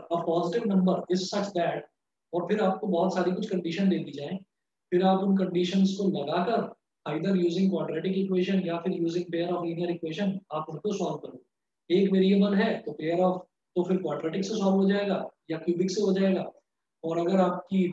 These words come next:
दो वेरिएबल हैं तो वो लीनियर इक्वेशन की तरह सॉल्व हो जाएगा। तो आपने उसको फिर कोई भी मेथड लगाकर सॉल्व कर दिया, उसके बाद जब आपका रिजल्ट आया, तो रिजल्ट आया तो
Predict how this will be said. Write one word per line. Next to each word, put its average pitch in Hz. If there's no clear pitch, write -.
दो 202
वेरिएबल 190
हैं 220
तो 151
वो 226
लीनियर 151
इक्वेशन 147
की 160
तरह 147
सॉल्व 147
हो 143
जाएगा। 143
तो 208
आपने 233
उसको 247
फिर 247
कोई 226
भी 269
मेथड 220
लगाकर 196
सॉल्व 214
कर 226
दिया, 170
उसके 196
बाद 196
जब 254
आपका 226
रिजल्ट 196
आया, -
तो 196
रिजल्ट 165
आया 185
तो 226